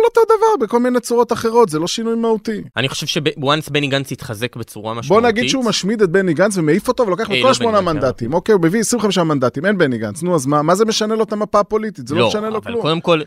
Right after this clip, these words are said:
Speaker 1: הוא מביא את החרדים.
Speaker 2: אבל כחול לבן בימי הגדולים, מה שנקרא, הביאו יותר מעשרים וחמישה מנדטים, אני מזכיר לך.
Speaker 1: האוזר אהובי,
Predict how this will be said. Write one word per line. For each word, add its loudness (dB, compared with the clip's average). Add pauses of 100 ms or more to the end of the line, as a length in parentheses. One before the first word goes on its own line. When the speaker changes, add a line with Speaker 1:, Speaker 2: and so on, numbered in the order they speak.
Speaker 1:
הוא 0
מביא 0
את -2
החרדים. 0
Speaker 2:
אבל 0
כחול 2
לבן -4
בימי -2
הגדולים, 0
מה -4
שנקרא, -4
הביאו 0
יותר 2
מעשרים -2
וחמישה -12
מנדטים, -4
אני -4
מזכיר -10
לך. -10
Speaker 1:
האוזר 0
אהובי, -4